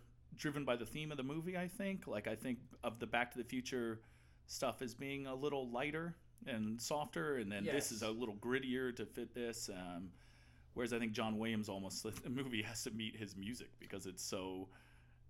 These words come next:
Speaker 1: I mean, I know that's not how
Speaker 2: Yes,
Speaker 1: it's
Speaker 2: that,
Speaker 1: done,
Speaker 2: I,
Speaker 1: but
Speaker 2: I would, I would probably agree with that. I
Speaker 1: Mm-hmm.
Speaker 2: mean, 'cause there's, there's definitely a wider palette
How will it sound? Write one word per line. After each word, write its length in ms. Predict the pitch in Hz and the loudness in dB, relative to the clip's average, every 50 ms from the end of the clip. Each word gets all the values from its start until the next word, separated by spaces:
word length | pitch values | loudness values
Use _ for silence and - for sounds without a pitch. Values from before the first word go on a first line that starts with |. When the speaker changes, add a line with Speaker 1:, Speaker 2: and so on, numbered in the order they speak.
| - - - - | -18 -6 2 8
Speaker 1:
I 60 | 127 | 8
mean, 120 | 127 123 123 | 10 10 10
I 100 | 123 127 | 8 8
know 140 | 123 123 120 | 8 8 8
that's 180 | 117 98 180 | 8 8 10
not 160 | 170 - - | 10 10 10
how 120 | 127 127 120 | 10 8 8
Speaker 2:
Yes, 60 | 123 | 8
Speaker 1:
it's 100 | 110 101 | 6 4
Speaker 2:
that, 60 | - - | 6 6
Speaker 1:
done, 240 | 123 131 113 101 95 | 8 8 8 6 6
Speaker 2:
I, 100 | 92 - | 6 6
Speaker 1:
but 100 | 113 104 | 6 6
Speaker 2:
I 220 | 101 - 160 160 | 6 6 6 4
would, 180 | 151 143 147 151 147 | 2 0 0 -2 0
I 100 | 151 165 | -2 -2
would 160 | 180 185 - | -2 -4 -8
probably 480 | - 269 294 302 269 285 214 226 214 196 | -6 -4 -4 -4 -4 -6 -6 -6 -6 -6
agree 300 | 175 147 147 151 175 190 | -6 -6 -8 -8 -6 -6
with 200 | 160 139 131 - | -6 -6 -8 -8
that. 180 | 135 120 117 - - | -12 -10 -8 -6 -4
I 40 | |
Speaker 1:
Mm-hmm. 80 | 151 165 | -2 -2
Speaker 2:
mean, 140 | 175 175 170 | -2 -2 -4
'cause 200 | 170 175 165 - | -4 -6 -6 -4
there's, 200 | - 180 170 170 - | -4 -4 -4 -4 -6
there's 180 | 180 165 - | -8 -8 -2
definitely 360 | - 196 196 196 - 214 196 | 0 2 2 2 0 -4 -2
a 60 | 175 151 | -2 -2
wider 360 | 135 143 143 160 160 151 143 - | -2 0 -2 0 0 -2 -4 -6
palette 380 | - 135 139 139 139 127 120 | -6 -6 -4 -4 -4 -4 -8